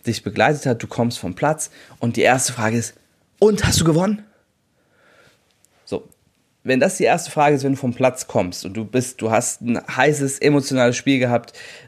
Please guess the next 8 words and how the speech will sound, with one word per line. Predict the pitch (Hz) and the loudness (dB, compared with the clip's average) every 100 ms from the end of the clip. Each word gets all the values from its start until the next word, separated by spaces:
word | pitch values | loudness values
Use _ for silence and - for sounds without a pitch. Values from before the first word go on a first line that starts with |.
| - | 0
ähm, | 117 113 113 113 - - | 4 4 4 0 -2 -10
du | 78 117 | -2 2
hast | 117 - - | 2 0 -2
Drucksituationen | 143 160 143 123 127 127 127 123 | 0 2 0 2 0 0 0 0
gehabt | 120 123 - | 0 -2 0
auf | 104 - | -2 0
dem | 120 | -4
Platz, | 113 120 117 - | -2 -4 -4 -10